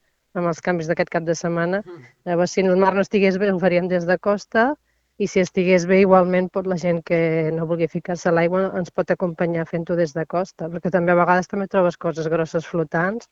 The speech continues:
Speaker 2: Sí.
Speaker 1: o que les veus a les roques, però tu no ho tens fàcil per treure. Doncs, si ve algun equip des de costa, ens pot ajudar a retirar aquestes coses a les xarxes que estiguin enganxades.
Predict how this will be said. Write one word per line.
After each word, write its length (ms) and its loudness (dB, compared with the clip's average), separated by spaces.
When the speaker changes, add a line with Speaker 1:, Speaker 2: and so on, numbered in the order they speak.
Speaker 2:
Sí. 180 -20
Speaker 1:
o 420 6
que 120 4
les 140 4
veus 200 6
a 60 10
les 180 8
roques, 580 6
però 180 -4
tu 140 -10
no 760 -4
ho 40 0
tens 240 2
fàcil 260 6
per 200 0
treure. 340 2
Doncs, 240 -4
si 60 -2
ve 160 4
algun 300 0
equip 360 -4
des 180 -4
de 140 -4
costa, 300 -2
ens 100 -6
pot 140 -6
ajudar 300 0
a 100 -2
retirar 260 -2
aquestes 320 -4
coses 580 -4
a 100 4
les 160 -2
xarxes 400 0
que 80 -16
estiguin 280 -4
enganxades. 1000 -6